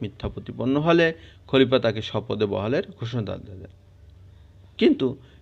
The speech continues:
ইমাম শাফি রহমতুল্লাহ সবিনয়ে প্রস্তাব প্রত্যাখ্যান করে অধ্যাপনায় ফিরে যান। একশো পঁচানব্বই হিজরিতে ইরাকে ইমাম শাফি রহমতুল্লাহ আলাইহি তার স্বতন্ত্র মাযহাব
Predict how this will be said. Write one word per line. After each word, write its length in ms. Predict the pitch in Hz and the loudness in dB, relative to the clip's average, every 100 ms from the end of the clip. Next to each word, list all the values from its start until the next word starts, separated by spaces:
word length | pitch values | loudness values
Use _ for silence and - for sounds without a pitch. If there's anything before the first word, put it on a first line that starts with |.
| - | 0
ইমাম 180 | 131 | 2
শাফি 300 | 131 180 170 | 2 0 2
রহমতুল্লাহ 560 | 180 131 117 113 113 104 | 2 2 2 0 0 0
সবিনয়ে 680 | - 117 117 147 165 120 101 | 2 4 4 2 2 2 0
প্রস্তাব 400 | - - - 110 | -6 -8 0 0
প্রত্যাখ্যান 680 | - - - 110 - 147 135 | 0 -18 -4 -4 -2 -4 -4
করে 200 | 104 90 | -4 -6
অধ্যাপনায় 640 | 95 98 107 113 123 175 - - - - | -8 -6 -8 -6 -6 -6 -10 -20 -20 -10
ফিরে 200 | - 98 | -2 -2
যান। 200 | 87 - - - - _ _ - | -2 -10 -18 -20 -20 _ _ -12
একশো 300 | - 120 135 | -8 -4 -2
পঁচানব্বই 540 | 123 123 131 123 120 120 | 0 2 2 2 2 2
হিজরিতে 480 | 117 113 120 120 | 0 0 0 0
ইরাকে 400 | 107 120 117 113 | 2 4 2 2
ইমাম 280 | 104 117 110 | -2 -2 -2
শাফি 380 | 113 139 135 131 | -2 -2 0 -2
রহমতুল্লাহ 540 | 120 117 117 110 110 | -2 -4 -6 -4 -2
আলাইহি 220 | 107 107 101 | -2 -2 -4
তার 140 | 104 | -8
স্বতন্ত্র 520 | - 131 139 131 120 | -8 -6 -2 -4 -4
মাযহাব 380 | 101 101 110 107 | -6 -4 -2 -4